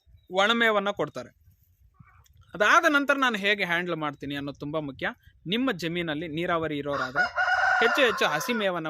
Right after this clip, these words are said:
ಒಂದು ಬೆಳೆಸ್ಕೊಳ್ಳೋದು ಅದು ತುಂಬಾ ಸೂಕ್ತ ಆಗ್ತಾ ಹೋಗುತ್ತೆ. ಮೇವು ಮತ್ತೆ ಮರಿಯನ್ನ ಸೆಲೆಕ್ಟ್ ಮಾಡುವಂತಹ ಒಂದು ನಾಲೆಡ್ಜ್, ಅಷ್ಟು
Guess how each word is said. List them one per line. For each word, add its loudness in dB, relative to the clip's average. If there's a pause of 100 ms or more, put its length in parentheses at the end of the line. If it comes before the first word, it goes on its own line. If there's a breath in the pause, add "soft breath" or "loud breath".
(380)
ಒಂದು -6
ಬೆಳೆಸ್ಕೊಳ್ಳೋದು -4
ಅದು -10 (280)
ತುಂಬಾ 0
ಸೂಕ್ತ -4
ಆಗ್ತಾ -4
ಹೋಗುತ್ತೆ. -12 (1200)
ಮೇವು 4 (320)
ಮತ್ತೆ -4 (140)
ಮರಿಯನ್ನ 0
ಸೆಲೆಕ್ಟ್ -2
ಮಾಡುವಂತಹ -4 (460)
ಒಂದು -12
ನಾಲೆಡ್ಜ್, 2 (800)
ಅಷ್ಟು -2